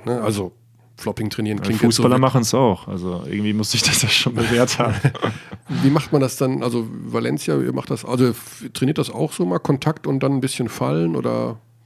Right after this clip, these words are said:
Speaker 2: Also ich kann mich daran erinnern, dass ich, ich weiß nicht mehr, in welchem Team es war, ich glaub sogar Galatasaray,
Speaker 1: Mhm.
Speaker 2: ähm, dass wir da im Training auch mal gelernt haben, dass wir einen Offensivfoul annehmen.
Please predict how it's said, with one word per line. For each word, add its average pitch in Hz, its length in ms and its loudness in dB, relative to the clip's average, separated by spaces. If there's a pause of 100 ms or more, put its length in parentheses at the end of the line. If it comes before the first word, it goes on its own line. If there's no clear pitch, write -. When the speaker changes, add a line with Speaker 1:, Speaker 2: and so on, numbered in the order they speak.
Speaker 2:
Also 107 180 -2
ich 147 160 -2
kann 175 100 6
mich 156 140 2
daran 131 240 4
erinnern, 123 240 2
dass 113 240 0
ich, - 360 -4
ich - 160 -12
weiß 123 180 0
nicht 139 100 0
mehr, 117 160 0
in 110 180 0
welchem 107 460 0
Team 98 240 -4
es - 160 -6
war, 107 260 -4
ich - 160 -16
glaub 110 240 -4
sogar 107 240 -2
Galatasaray, 113 680 -2 (160)
Speaker 1:
Mhm. 113 280 -4 (140)
Speaker 2:
ähm, 107 360 2
dass 110 200 -2
wir 110 140 2
da 110 180 2
im 120 160 -4
Training 117 420 0
auch 113 200 -6
mal 113 180 2
gelernt 107 420 0
haben, 107 300 0
dass 104 240 -6
wir 104 220 0
einen 101 100 -4
Offensivfoul 104 560 -4
annehmen. 90 380 -12